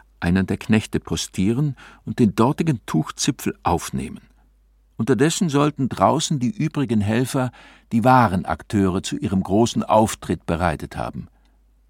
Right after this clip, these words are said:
Mir dünkte auch, ich hörte aus der Richtung der Pferche rechts neben dem Theater ein Jaulen, Scharren, Kläffen und dazu harsches Anherrschen, das Schlagen von Knüppeln auf Holz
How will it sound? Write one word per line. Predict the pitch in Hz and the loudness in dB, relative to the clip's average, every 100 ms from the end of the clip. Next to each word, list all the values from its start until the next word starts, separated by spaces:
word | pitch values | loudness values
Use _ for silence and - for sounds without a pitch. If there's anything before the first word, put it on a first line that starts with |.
| _ _ _ - - | _ _ _ -20 -4
Mir | 123 127 | 0 2
dünkte | 165 208 175 - | 2 0 -2 0
auch, | 160 - | -2 -2
ich | 131 - | -6 -2
hörte | 160 151 143 | -2 0 -2
aus | - | 0
der | 131 | 0
Richtung | 135 156 156 139 | 0 0 0 2
der | 113 | 0
Pferche | - 123 110 - 135 | 0 0 0 0 -2
rechts | 120 151 - - | -2 -4 -6 -4
neben | 113 127 147 151 | 0 0 0 -2
dem | 127 127 | -2 -2
Theater | 127 - 123 - - | -4 -4 -4 -2 -2
ein | 101 | 0
Jaulen, | 98 98 95 135 135 127 113 _ _ - | 2 2 4 4 4 2 0 _ _ -10
Scharren, | - 135 127 135 127 117 - _ | 0 2 4 2 0 -2 -10 _
Kläffen | - 120 135 - 139 135 - - _ _ - | 0 2 2 0 -2 -2 -6 -20 _ _ -8
und | 95 | -4
dazu | 98 - 104 - | -2 0 -2 2
harsches | 107 117 - 95 - | 0 0 -4 -6 -2
Anherrschen, | 120 127 90 90 95 - 78 _ _ _ _ - | 0 2 2 0 0 -4 -6 _ _ _ _ -16
das | - | -12
Schlagen | - 92 71 107 95 | -4 -2 0 -2 -4
von | 87 87 | -6 -6
Knüppeln | - 123 - 117 95 | 0 2 4 2 2
auf | 92 - | -4 -2
Holz | 107 113 - - | 0 0 -4 -8